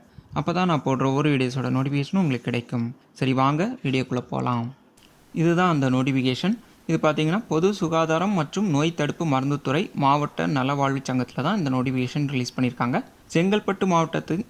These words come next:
மாவட்ட நலவாழ்வு சங்கம் மூலமாக மருத்துவ அலுவலர், மெடிக்கல் ஆஃபீஸர், யூ ஹெச் and டபிள்யூ சி, ஒப்பந்த செவிலியர், ஸ்டாஃப் நர்ஸ், யூ ஹெச் and டபிள்யூ சி, பல்நோக்கு சுகாதார பணியாளர், எம் பி ஹெச் டபிள்யூ, ஹெச் ஐ கிரேட் டூ, யூ ஹெச் and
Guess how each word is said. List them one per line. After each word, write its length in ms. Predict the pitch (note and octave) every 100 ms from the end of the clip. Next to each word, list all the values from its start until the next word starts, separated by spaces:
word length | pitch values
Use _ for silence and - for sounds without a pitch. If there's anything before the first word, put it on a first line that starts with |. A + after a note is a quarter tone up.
| D#3+
மாவட்ட 440 | C#3+ D#3 D#3 - E3
நலவாழ்வு 400 | D3 C3+ D#3 D#3
சங்கம் 320 | D3+ C#3 C#3 C3+
மூலமாக 460 | C3+ C3 B2 B2 F3+ - - - -
மருத்துவ 560 | C#3+ D#3 F3 F3 F#3 -
அலுவலர், 400 | C3 C3+ C3+ - - -
மெடிக்கல் 340 | C#3+ D#3 E3+ C3
ஆஃபீஸர், 380 | A#2+ B2 - - - -
யூ 180 | - D3+ E3
ஹெச் 240 | F3 G3 - E3+
and 120 | D3+ A3 -
டபிள்யூ 220 | B2+ B2+
சி, 180 | B2 C3 - - - - -
ஒப்பந்த 500 | D3 C#3+ F3+ F3 F#3 F#3
செவிலியர், 420 | C#3 B2+ B2+ B2+ -
ஸ்டாஃப் 440 | - C#3 D3 - B2+
நர்ஸ், 160 | B2 - -
யூ 120 | D3 D3+
ஹெச் 180 | D3+
and 160 | C3+ B2
டபிள்யூ 200 | A#2+ A#2+ E3
சி, 80 | A3+ - - - - -
பல்நோக்கு 500 | D3+ F3+ F#3+ F3+ G#3 -
சுகாதார 500 | - D3 D#3 D#3 E3 E3+
பணியாளர், 420 | C3+ B2+ B2 B2 - -
எம் 240 | D3 E3
பி 120 | F3 G3
ஹெச் 200 | D#3 C#3
டபிள்யூ, 300 | - B2 B2 - - -
ஹெச் 300 | C3+ - E3
ஐ 80 | F3
கிரேட் 360 | - C3+ C#3+ -
டூ, 140 | D3 D3 - - -
யூ 160 | D3 D3
ஹெச் 220 | D#3 -
and 120 | D#3